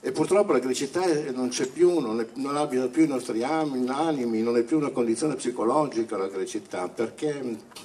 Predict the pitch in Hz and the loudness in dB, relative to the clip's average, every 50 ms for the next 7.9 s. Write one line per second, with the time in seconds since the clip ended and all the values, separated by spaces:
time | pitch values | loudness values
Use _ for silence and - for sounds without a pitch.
0 | - - - - - - - - - - - - - _ - - - - 123 - | -20 -20 -20 -20 -14 -14 -14 -14 -14 -20 -20 -20 -20 _ -8 -4 -2 -2 0 0
1 | - - 131 - 123 135 143 131 113 123 151 147 - 120 110 110 - 110 104 - | 0 0 0 0 0 0 0 0 0 0 0 0 0 0 -2 0 -2 -4 -4 -2
2 | 117 120 135 135 117 113 117 131 123 95 110 120 120 113 - - - 139 135 - | -4 -4 -2 -2 -2 0 0 0 0 0 0 -2 -2 -4 -6 -8 -6 -8 -8 -8
3 | - - - - - - - - - - - - _ _ - 123 110 - 117 113 | -10 -16 -18 -20 -20 -20 -20 -20 -20 -20 -20 -20 _ _ -10 -10 -4 -2 0 2
4 | 127 127 - - - 110 98 98 - - - 147 139 127 - - 113 - 107 104 | 2 2 0 0 -2 0 -2 -2 -6 0 6 6 6 6 6 2 0 0 0 -4
5 | 101 98 92 95 95 107 107 113 110 101 - - 113 113 - - 107 110 110 107 | -4 -4 -4 -4 -2 -2 -2 -2 -2 -2 -4 -6 -8 -10 -6 -4 -2 -2 0 -2
6 | - 104 107 107 104 - 113 92 92 90 90 101 95 98 92 - - 90 82 80 | 0 -2 -4 -4 -2 -2 -2 -2 -2 -2 -4 -4 -4 -4 -4 -4 -4 -4 -2 -2
7 | 80 78 78 78 78 73 - - - - - - - - - - - | -4 -6 -8 -8 -8 -10 -10 -10 -12 -12 -12 -14 -16 -18 -18 -18 -18